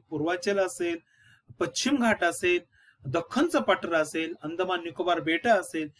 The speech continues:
किंवा भारताचा सागर किनारा असेल, अशा विविध ठिकाणी ही सजीव सृष्टी आहे, ही जैवविविधता आहे, मोठ्या प्रमाणात आढळते.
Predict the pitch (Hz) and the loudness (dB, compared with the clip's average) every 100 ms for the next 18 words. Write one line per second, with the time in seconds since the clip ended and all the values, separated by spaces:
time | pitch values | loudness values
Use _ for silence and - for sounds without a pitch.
0 | _ _ 277 302 214 196 233 233 240 - | _ _ 2 4 2 0 0 0 -2 -2
1 | - 180 302 285 220 185 160 147 147 - | 0 4 4 4 2 2 2 -2 -6 -10
2 | _ _ 220 285 240 185 226 311 - 185 | _ _ 0 2 2 2 4 4 2 -2
3 | 165 160 196 220 _ _ _ 208 226 - | 0 0 0 -2 _ _ _ 4 4 2
4 | 160 156 302 285 240 - 180 151 151 151 | -2 4 4 4 -4 0 2 2 0 -4
5 | _ - - - 151 127 202 254 262 226 | _ -20 -8 -4 0 6 4 4 -2 4
6 | 226 208 175 175 - 320 370 269 220 196 | 4 4 0 -6 -2 0 4 6 6 4
7 | 190 - - 151 143 139 | 2 -2 -6 -4 -2 -4